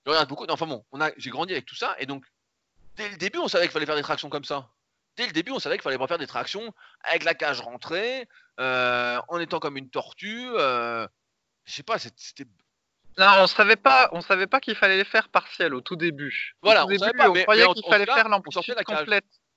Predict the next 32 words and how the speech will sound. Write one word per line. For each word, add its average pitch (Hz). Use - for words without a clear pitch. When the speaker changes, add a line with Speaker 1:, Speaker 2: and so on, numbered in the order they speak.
Speaker 2:
Ouais, 117
Speaker 1:
On 143
Speaker 2:
oui, 175
oui, 156
Speaker 1:
sortait 143
la 233
Speaker 2:
bien, -
Speaker 1:
cage. 139
Speaker 2:
ça, 131
ça, 143
évidemment, 139
on 110
faisait 120
le, 120
on 104
fe-, 120
on 127
engageait 135
les 120
épaules, 156
on 139
sortait -
la 107
cage, 143
ben 107
ça, 143
c'est 123
de 107
la 107
biomécanique 135
de 147
base. 120